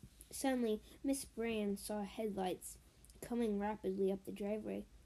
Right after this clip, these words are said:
"Oh no," she thought. "I don't want visitors now, not now, not now." But it wasn't a car bringing, bringing a visitor. It was an old hearse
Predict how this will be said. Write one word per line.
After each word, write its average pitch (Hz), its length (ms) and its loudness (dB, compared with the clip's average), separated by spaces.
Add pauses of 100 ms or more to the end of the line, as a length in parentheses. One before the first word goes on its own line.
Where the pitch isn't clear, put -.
(200)
"Oh 330 180 8
no," 403 140 8
she 233 320 -4
thought. 233 240 -2 (400)
"I 320 140 4
don't 339 240 4 (180)
want 269 380 4 (120)
visitors 247 540 6
now, 196 560 0
not 226 400 -8
now, 214 600 -2 (680)
not 302 280 4
now." 208 500 0 (320)
But 240 100 2
it - 120 -2
wasn't 277 280 8
a 143 60 -4
car 254 320 -2
bringing, 202 420 0 (400)
bringing 208 440 -2 (120)
a 202 60 -4
visitor. 196 480 0 (440)
It 262 120 2
was 254 160 2
an 208 240 0
old 320 260 8 (220)
hearse 247 560 0